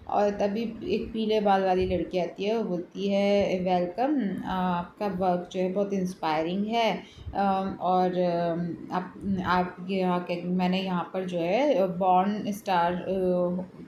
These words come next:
जो कंपनी है उसमें मैंने यहाँ पर ज्वाइन किया है और आपसे मिलके मुझे खुशी हुई। तो क्या मैं आपके साथ एक picture ले सकती हूँ क्या?" दूसरा बोलता है, "क्या मैं आपका autograph ले सकता हूँ?"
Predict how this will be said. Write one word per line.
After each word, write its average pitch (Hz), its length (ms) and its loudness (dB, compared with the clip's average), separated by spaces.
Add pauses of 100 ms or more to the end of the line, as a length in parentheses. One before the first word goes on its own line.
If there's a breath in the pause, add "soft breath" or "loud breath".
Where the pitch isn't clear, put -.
(280)
जो 180 140 -2
कंपनी 180 500 -2
है 220 140 -2
उसमें 185 200 -6
मैंने 185 300 -2 (360 loud breath)
यहाँ 190 200 0
पर 196 160 -4
ज्वाइन 175 380 0
किया 180 240 -2
है 247 60 0
और 247 180 2
आपसे 180 280 -2
मिलके 185 280 -4
मुझे 226 180 -4
खुशी 160 380 -6
हुई। 151 260 -10 (400 loud breath)
तो 202 140 -2
क्या 208 140 0
मैं 208 140 0
आपके 185 380 -4
साथ 190 280 -4
एक 202 180 -2
picture 180 380 -2
ले 175 160 0
सकती 170 360 -8
हूँ 160 120 -4
क्या?" 165 160 -2
दूसरा 196 280 -2
बोलता 190 300 -4
है, 190 100 0
"क्या 196 140 -2
मैं 190 120 -2
आपका 190 220 -4
autograph 165 560 -2
ले 170 140 -2
सकता 156 380 -8
हूँ?" 160 280 -4